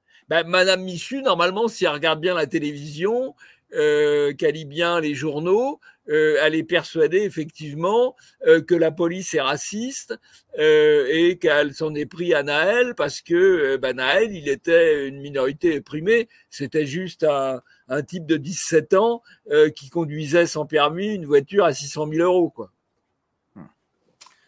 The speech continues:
Speaker 2: Mais est-ce que l'objectif
Speaker 1: Et qui refusait d'obtempérer et qui risquait de renverser des piétons.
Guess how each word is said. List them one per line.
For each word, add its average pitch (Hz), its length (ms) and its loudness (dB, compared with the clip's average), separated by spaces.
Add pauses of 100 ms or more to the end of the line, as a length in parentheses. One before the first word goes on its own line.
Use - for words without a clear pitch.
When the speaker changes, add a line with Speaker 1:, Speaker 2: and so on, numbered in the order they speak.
(300)
Speaker 2:
Mais 147 240 -14
est-ce - 180 -6
que 320 100 0
l'objectif 170 380 -2
Speaker 1:
Et - 40 -10
qui - 120 4
refusait 208 400 6
d'obtempérer 180 840 6 (260)
et 165 180 0
qui 170 200 -2
risquait 170 380 2
de 180 40 -4
renverser 165 440 0
des 170 100 0
piétons. 180 420 -2